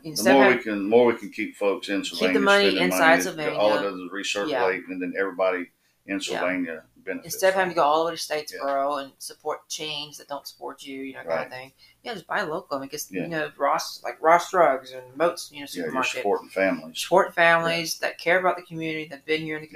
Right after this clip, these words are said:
Speaker 1: community for, and I, I grew up in Atlanta, and so I've always kind of wanted to kind of experience that small town feel and small town things, and it's just true. I mean, people do. You're in a small town, you've grown up with these people, generations have been here.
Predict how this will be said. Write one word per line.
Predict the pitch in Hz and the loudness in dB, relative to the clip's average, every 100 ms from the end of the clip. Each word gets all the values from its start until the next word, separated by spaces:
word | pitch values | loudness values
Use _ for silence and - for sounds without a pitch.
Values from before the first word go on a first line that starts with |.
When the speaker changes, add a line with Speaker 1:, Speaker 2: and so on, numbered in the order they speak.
| 151 | -8
Speaker 1:
community | 151 147 | -8 -10
for, | 147 139 - - | -6 -6 -6 -8
and | 202 | 0
I, | 190 175 | 2 4
I | 165 | 4
grew | 196 180 | 6 4
up | 165 | 2
in | 147 | -2
Atlanta, | 131 143 143 139 | -4 -2 -2 -4
and | 131 | -4
so | 143 | -2
I've | 147 | 2
always | 160 151 | 2 2
kind | 151 143 | 0 -2
of | 143 | -2
wanted | 143 | -6
to | - | -4
kind | 143 | -4
of | 143 - _ _ - | -4 -6 _ _ -2
experience | 202 - 202 190 185 | 0 6 6 6 4
that | 147 | -2
small | 165 151 151 | -2 -2 -2
town | 147 143 | -2 -4
feel | 139 147 143 | -4 -6 -4
and | 143 | -4
small | 139 147 143 | -6 -4 -4
town | 143 - | -4 -8
things, | 220 233 | -8 -10
and | 226 | -12
it's | 240 _ - | -14 _ -20
just | - | -16
true. | - 247 | -8 -6
I | 143 | -4
mean, | 143 - | -6 -6
people | 185 196 170 | -8 -6 -8
do. | 170 190 180 165 | -6 -4 -6 -8
You're | 156 156 | -12 -14
in | |
a | 151 | -8
small | 175 185 | -6 -4
town, | 196 180 160 - | -2 -4 -6 -10
you've | 160 | -14
grown | - 165 | -2 0
up | 185 | 0
with | 180 | -2
these | 175 | -6
people, | 180 175 160 - | -6 -8 -12 -6
generations | 170 170 156 185 185 180 | 0 4 6 6 4 -4
have | 175 | -2
been | 170 | 0
here. | 165 160 165 | 2 0 0